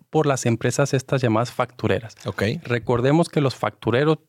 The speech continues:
Speaker 1: en México eso es un delito, o sea, eso no es una planeación, no es una
Speaker 2: Ujú.
Speaker 1: estrategia, eso es un delito y está tipificado como tal.
Speaker 2: Ujú.
Speaker 1: Entonces, mucha gente cuando le platicas de un tema de planeación fiscal, lo asume que es un tema de venta de
Speaker 2: Dice,
Speaker 1: facturas.
Speaker 2: "Ah, ya
Speaker 1: Sí.
Speaker 2: me vas a empezar a ven-".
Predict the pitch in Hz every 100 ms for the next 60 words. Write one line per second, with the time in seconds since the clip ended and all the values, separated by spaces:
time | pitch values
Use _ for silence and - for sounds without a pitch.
0 | _ - - 208 123 143 - 131 135 139
1 | 135 123 113 131 - 123 107 117 127 123
2 | 135 131 110 101 104 - 123 127 123 123
3 | 123 101 98 117 117 110 110 113 117 104
4 | 120 131 147 143 117 - 104 - 120 110
5 | - - 104 113 98 - - - - -
6 | - - 139 151 180 175 175 - 180 -
7 | 170 160 165 - 143 123 113 113 110 -
8 | 107 - 160 - 117 127 120 135 139 -
9 | 120 107 123 117 131 - 139 127 _ 131
10 | 120 117 107 - 139 139 - 120 135 127
11 | 127 131 113 104 165 160 160 156 233 247
12 | 202 120 180 214 208 226 226 214 - 165
13 | 190 208 196 139